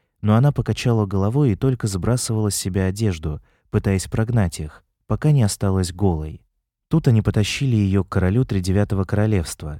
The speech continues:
который женился на ней, хотя она не сказала ему ни слова. Но когда девушка родила, мать короля украла ребенка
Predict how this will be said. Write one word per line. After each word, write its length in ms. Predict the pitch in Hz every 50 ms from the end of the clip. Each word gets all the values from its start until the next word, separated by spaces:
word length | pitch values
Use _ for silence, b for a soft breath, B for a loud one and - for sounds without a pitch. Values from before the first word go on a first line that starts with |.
| - _ -
который 340 | - 98 - 107 98 101
женился 540 | 95 80 92 95 110 135 151 143 - - 104
на 100 | 87 85
ней, 220 | 80 80 78 76 76
хотя 360 | - - 90 - - 147 147
она 100 | 139 127
не 120 | 117 107
сказала 480 | 98 - - - 87 85 104 107 104 101
ему 260 | 95 90 87 87 87
ни 120 | 87 85
слова. 540 | 85 - - - 90 80 76 73 76 - - _ _ _ _ _ _ _ _ _ -
Но 120 | 95 95
когда 280 | - 110 98 101 110 107
девушка 500 | 98 95 101 104 98 95 - - - 98
родила, 500 | 85 85 80 82 82 82 95 104 113 117 - _ _ _ _ _ _ _ _ _ _ _ -
мать 320 | 101 98 117 131 131 -
короля 460 | - - 117 117 113 113 117 117 117 -
украла 520 | 123 113 - - 127 120 101 90 87 85
ребенка 680 | 85 90 87 107 139 151 143 - - 90 80 80 -